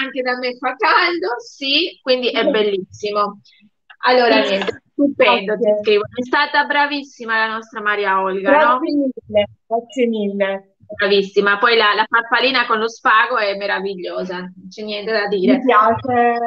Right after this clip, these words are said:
Speaker 2: alleggerisce, alleggerisce, dà quel tocco in più, è una co-, è, è, è la cosa, no, che ci contraddistingue, no? È quello che ti fa dire: "Ho fatto un lavoro personalizzato".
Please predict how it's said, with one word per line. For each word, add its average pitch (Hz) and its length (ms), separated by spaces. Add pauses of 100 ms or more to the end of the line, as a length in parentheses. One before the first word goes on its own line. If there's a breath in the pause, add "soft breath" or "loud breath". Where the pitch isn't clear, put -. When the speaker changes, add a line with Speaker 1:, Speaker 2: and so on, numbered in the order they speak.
(160)
Speaker 2:
alleggerisce, 277 840
alleggerisce, 285 760
dà 233 160
quel 240 280
tocco 254 380
in 240 140
più, 247 480
è 233 100
una 226 180
co-, 262 140
è, 262 120
è, 285 560
è 277 180
la 269 140
cosa, 302 240
no, 294 220
che 247 120
ci 262 140
contraddistingue, 269 1000
no? 220 260 (280 loud breath)
È 220 180
quello 302 240
che 233 240
ti 226 140
fa 262 140
dire: 262 260
"Ho 233 180
fatto 254 240
un 262 80
lavoro 269 400
personalizzato". 220 1300